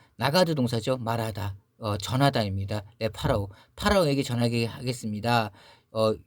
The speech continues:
요메라 엘라이, 그에게 말하기를 아카이, 내 형제들과 그리고 내 아버지의 집이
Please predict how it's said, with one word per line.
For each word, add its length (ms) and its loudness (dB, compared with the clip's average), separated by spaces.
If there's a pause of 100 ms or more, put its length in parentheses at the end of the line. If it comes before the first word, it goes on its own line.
요메라 460 4
엘라이, 300 2
그에게 260 0
말하기를 600 0 (200)
아카이, 600 0 (200)
내 180 2
형제들과 920 2
그리고 260 -2
내 80 2
아버지의 500 4
집이 540 -2